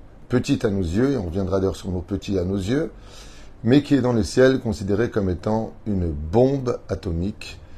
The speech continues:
et qui a un effet, à l'image de la bombe atomique avec ses radiations,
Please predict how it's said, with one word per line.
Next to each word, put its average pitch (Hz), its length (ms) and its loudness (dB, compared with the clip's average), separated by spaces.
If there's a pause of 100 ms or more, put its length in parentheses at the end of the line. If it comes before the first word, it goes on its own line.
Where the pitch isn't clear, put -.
(340)
et 117 140 4
qui - 180 0
a 110 80 4
un 98 160 2
effet, 113 540 2
à 78 100 -10
l'image 101 400 4
de 87 100 -8
la 78 140 -8
bombe 104 340 0
atomique 107 460 -2
avec 95 220 -2
ses - 120 -8
radiations, 95 600 -2